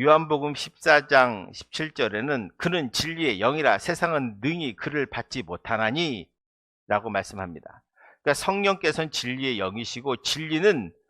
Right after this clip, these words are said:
영원히 불변하지 않는 것이며 초시간적이고 절대적인 것을 말합니다. 진리는 시간이 변한다고 해서 변하지 않아요. 장소가 바뀐다고 해서 바뀌면 진리가 아닙니다. 진리는 초시간적이고 절대적인 거죠.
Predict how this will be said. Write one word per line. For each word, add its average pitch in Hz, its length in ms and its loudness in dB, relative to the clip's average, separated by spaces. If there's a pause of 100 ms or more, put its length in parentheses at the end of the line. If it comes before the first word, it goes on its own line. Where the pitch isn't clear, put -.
(260)
영원히 139 400 2
불변하지 147 680 4
않는 147 300 2
것이며 147 560 0 (280)
초시간적이고 165 1120 0 (220)
절대적인 135 800 0
것을 120 300 -2
말합니다. 98 560 -4 (340)
진리는 175 480 0
시간이 202 440 4
변한다고 143 540 4
해서 - 140 -4
변하지 127 440 4
않아요. 95 240 0 (140)
장소가 170 500 4
바뀐다고 135 560 2
해서 120 160 0
바뀌면 147 640 -2 (200)
진리가 120 380 2
아닙니다. 101 480 -2 (920)
진리는 156 680 0
초시간적이고 156 1400 2
절대적인 117 640 -4
거죠. 87 280 -12